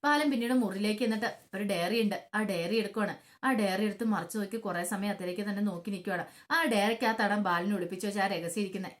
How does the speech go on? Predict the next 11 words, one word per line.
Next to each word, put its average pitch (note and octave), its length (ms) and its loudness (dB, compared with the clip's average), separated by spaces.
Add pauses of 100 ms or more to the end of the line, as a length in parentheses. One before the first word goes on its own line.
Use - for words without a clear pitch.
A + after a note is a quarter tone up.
(100)
അതെന്താണെന്നൊന്നും F3 640 -2
അറിയത്തില്ല. G3+ 600 0 (340)
ഒരു D#3 140 -4
കാര്യം G#3 320 2
ഉറപ്പാ, G3 320 0 (200)
ഇനിയിപ്പം C#4 400 0
ബാലനും G#3 420 2
ഗോമതിയും G#3 360 2
തമ്മിലൊരു G#3 280 0
പ്രശ്നം F#3+ 360 -6
ഉണ്ടാവും E3 260 0